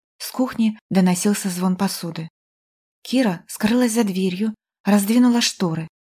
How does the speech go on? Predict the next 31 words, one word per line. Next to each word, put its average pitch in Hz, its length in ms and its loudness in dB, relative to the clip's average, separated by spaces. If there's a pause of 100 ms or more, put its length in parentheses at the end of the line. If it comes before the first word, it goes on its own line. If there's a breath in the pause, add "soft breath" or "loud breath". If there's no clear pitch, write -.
(280)
На 185 220 2
улице 214 340 0
уже 196 160 0
вовсю 214 340 -2
кипела 254 480 2
жизнь, 196 400 2 (300)
как 240 180 0
и 254 60 0
положено 240 520 4
ранним 196 380 2
утром 214 340 -2
понедельника. 185 760 -2 (640)
Часы - 260 0
показывали 196 580 0
семь 190 360 -2
утра. 170 360 -8 (400)
Ничего 208 540 2
себе! 208 320 -2 (380)
Сколько 262 400 0
же 254 100 2
она 247 160 6
проспала? 254 580 0 (680)
Подойдя 175 360 0
к 175 60 -2
зеркалу, 190 480 -2 (260)
она 185 220 4
обнаружила 185 560 2
перед 185 200 -2
собой 196 320 0
помятое 190 520 0
лицо 185 400 -6